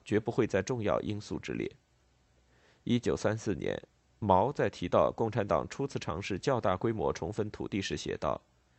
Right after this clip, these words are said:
：“土改经常会造成农产量的暂时减少。”一个加诸该评论上的注释解释了农产量之所以在很多时候减少，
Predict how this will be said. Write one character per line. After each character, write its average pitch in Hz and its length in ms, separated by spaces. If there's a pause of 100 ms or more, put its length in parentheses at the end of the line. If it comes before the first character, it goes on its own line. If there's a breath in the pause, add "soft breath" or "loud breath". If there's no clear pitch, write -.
(560 soft breath)
：“土 151 160
改 76 300 (100)
经 139 180
常 117 160
会 107 120
造 110 200
成 82 300
农 104 160
产 - 180
量 95 160
的 73 80
暂 123 220
时 90 180
减 50 220
少。” - 240 (1120 soft breath)
一 143 140
个 131 260
加 135 220
诸 127 160
该 151 180
评 101 220
论 113 180
上 101 160
的 78 100
注 - 240
释 - 400
解 - 220
释 - 160
了 80 220
农 113 180
产 107 180
量 95 200
之 127 160
所 101 200
以 71 280
在 98 180
很 95 180
多 120 160
时 123 140
候 110 100
减 76 260
少， 50 340